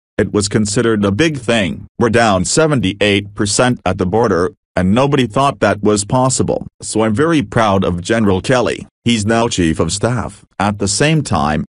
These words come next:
I'm very proud of what we've done over the last six months, between Supreme Court, between tremendous amounts of legislation that's been passed.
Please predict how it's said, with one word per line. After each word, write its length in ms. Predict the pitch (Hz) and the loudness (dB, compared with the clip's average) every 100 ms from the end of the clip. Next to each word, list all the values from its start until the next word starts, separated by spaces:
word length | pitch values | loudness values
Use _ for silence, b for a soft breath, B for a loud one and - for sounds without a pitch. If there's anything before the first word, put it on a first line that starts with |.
| _ - | _ -4
I'm 160 | 113 | -2
very 280 | 107 156 165 | 0 0 0
proud 420 | 104 - 110 98 | 0 0 2 2
of 160 | 92 87 | 0 0
what 200 | 98 104 | 0 0
we've 200 | 98 95 | 0 0
done 200 | 95 95 | 0 0
over 220 | 101 107 101 | -2 -2 0
the 80 | |
last 380 | 101 101 104 101 | 0 2 0 -2
six 380 | - 98 - - | -4 -4 -4 -4
months, 600 | 117 104 92 - - - _ _ | 0 0 -2 -4 -8 -8 _ _
between 360 | 101 98 107 92 | -6 -4 -2 -2
Supreme 500 | - 101 104 131 120 | -2 -4 0 0 0
Court, 360 | - 110 87 69 _ - | 0 0 0 -2 _ -6
between 360 | 95 - 101 - | -6 -2 -2 -2
tremendous 680 | - 92 120 113 73 85 | -2 0 2 2 0 0
amounts 560 | 101 107 113 90 87 - | 0 2 0 0 -2 -2
of 220 | 90 80 | -2 0
legislation 760 | 92 98 98 101 101 101 104 95 | 0 0 -2 0 0 0 0 2
that's 300 | 95 98 - | 2 0 -2
been 280 | 101 92 | -2 -2
passed. 600 | 92 95 80 - - - | -2 -2 -2 -6 -10 -14